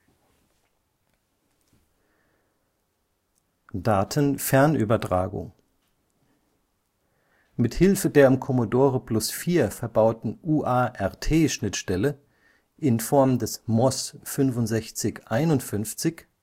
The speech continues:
können ohne weitere Softwareunterstützung R S zwei drei zwei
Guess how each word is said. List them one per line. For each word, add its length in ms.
können 480
ohne 300
weitere 400
Softwareunterstützung 1300
R 260
S 300
zwei 380
drei 240
zwei 560